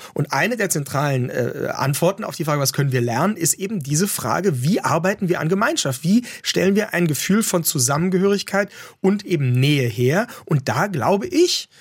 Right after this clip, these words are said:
da kann man jetzt widersprechen, aber dass man im Osten im Moment gerade zwei fünfundzwanzig zwanzig mehr lernen kann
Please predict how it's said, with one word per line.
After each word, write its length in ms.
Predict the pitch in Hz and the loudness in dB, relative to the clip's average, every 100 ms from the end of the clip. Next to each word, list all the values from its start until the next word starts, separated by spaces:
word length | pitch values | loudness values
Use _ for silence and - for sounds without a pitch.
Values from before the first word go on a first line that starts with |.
| _ | _
da 100 | - | -4
kann 140 | 113 123 | -2 0
man 80 | 117 | 0
jetzt 120 | - | 0
widersprechen, 440 | - - 180 254 | -2 0 -2 0
aber 140 | 214 190 | -2 0
dass 180 | 165 | 0
man 100 | 170 | 0
im 120 | 151 127 | -2 -2
Osten 360 | 160 196 - 233 | -2 -2 -4 -2
im 120 | 160 | 0
Moment 520 | 127 120 151 262 302 | 2 2 2 0 -4
gerade 340 | - 147 240 - | -4 -2 -2 0
zwei 200 | 185 208 | -2 0
fünfundzwanzig 240 | 214 208 | 0 0
zwanzig 520 | - 151 156 196 180 - - - | 0 -2 -4 -4 -6 -10 -20 -6
mehr 340 | 135 127 170 233 | 2 4 6 4
lernen 380 | 185 170 180 185 | 2 2 0 -2
kann 360 | 160 165 170 | -2 0 -2